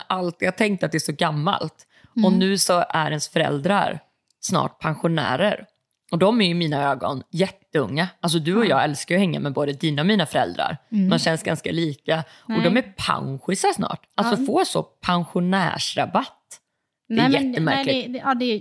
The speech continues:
Speaker 2: det känns konstigt faktiskt.
Speaker 1: Mm.
Speaker 2: Det kommer ta lite tid att vänja sig vid.
Speaker 1: Ja, men det var ju någon som frågade mamma på bussen så här: "Är du pensionär?" Nej, inte mam-, mammas kompis var det. De skulle åka buss, bara: "Är ni pensionärer?" Alltså,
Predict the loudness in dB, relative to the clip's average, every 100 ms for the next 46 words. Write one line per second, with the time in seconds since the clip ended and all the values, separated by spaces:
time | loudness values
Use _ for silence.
0 | -4 -4 -4 -6 -6 -6 -6 -12 -14 -16
1 | -16 -16 -6 0 2 2 0 -2 -2 -2
2 | -2 -6 -12 -8 -6 -6 -6 -6 -6 -8
3 | -10 -12 -14 -16 -20 _ -4 0 2 2
4 | 2 2 2 0 0 2 2 2 2 2
5 | 0 0 -2 0 0 0 0 2 2 2
6 | 2 0 0 0 0 0 0 0 2 2
7 | 2 0 -2 -6 _ _ _ _ 0 2
8 | 4 4 4 2 2 2 0 -2 0 0
9 | 2 2 0 0 0 0 0 0 0 0
10 | 2 0 0 -2 0 2 2 2 2 2
11 | 2 0 0